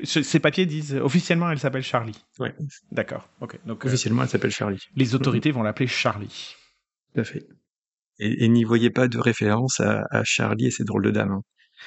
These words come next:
Speaker 2: Parce que ça serait Charlie avec ses drôles de gars.
Speaker 1: Non, non, euh, j'ai juste, euh, intitulé le scénario, euh, Les Anges de Charlie, hein, je vous le dis tout de suite, euh,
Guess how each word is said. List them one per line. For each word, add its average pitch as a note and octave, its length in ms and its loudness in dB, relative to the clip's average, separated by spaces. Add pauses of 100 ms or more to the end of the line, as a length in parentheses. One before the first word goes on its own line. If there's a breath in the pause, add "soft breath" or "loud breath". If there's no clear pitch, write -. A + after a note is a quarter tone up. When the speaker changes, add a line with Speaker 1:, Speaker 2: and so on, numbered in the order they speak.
(540 loud breath)
Speaker 2:
Parce - 140 -12
que - 60 0
ça G#2 100 -2
serait G#2 160 0
Charlie A#2 420 4
avec A2 240 4
ses A2 160 2
drôles A2 240 2
de A#2 100 6
gars. A2+ 220 4 (720 loud breath)
Speaker 1:
Non, D#3 160 4
non, D3 260 0
euh, A2 120 -2 (160)
j'ai C#3+ 220 2
juste, F#3 300 2
euh, C3+ 140 2
intitulé B2+ 420 -4
le A#2 80 -4
scénario, C3 560 -2
euh, G#2 360 -6
Les A2 200 -4
Anges B2 140 -4
de A2 60 -6
Charlie, G#2+ 360 -4
hein, A2 60 -8
je A2 100 -14
vous G#2+ 60 -6
le G2 40 -14
dis A2 120 -10
tout - 100 -12
de - 60 -14
suite, - 240 -10
euh, G2+ 220 -6